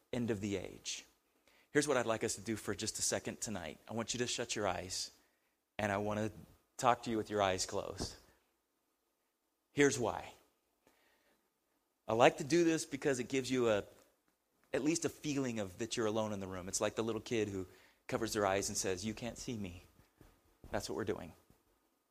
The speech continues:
The reason I'm doing it is because I know as I've been talking about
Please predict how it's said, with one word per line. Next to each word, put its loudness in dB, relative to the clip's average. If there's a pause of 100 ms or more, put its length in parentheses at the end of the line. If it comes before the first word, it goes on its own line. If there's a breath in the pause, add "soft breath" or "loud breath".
(140)
The 2
reason 4
I'm 0
doing 0
it 0
is -2
because -2 (400 loud breath)
I 2
know 4
as 4
I've 2
been -2
talking -2
about 0